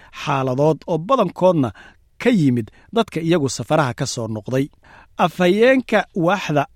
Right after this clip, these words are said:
caafimaadka iyo dadka waaweyn waxa S B S uu u sheegay in haddaba Australia ay tahay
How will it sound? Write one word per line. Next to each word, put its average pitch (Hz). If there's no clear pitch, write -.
caafimaadka 139
iyo 165
dadka 151
waaweyn 135
waxa 196
S 269
B 160
S -
uu 160
u 214
sheegay 127
in 262
haddaba 208
Australia 175
ay 160
tahay 175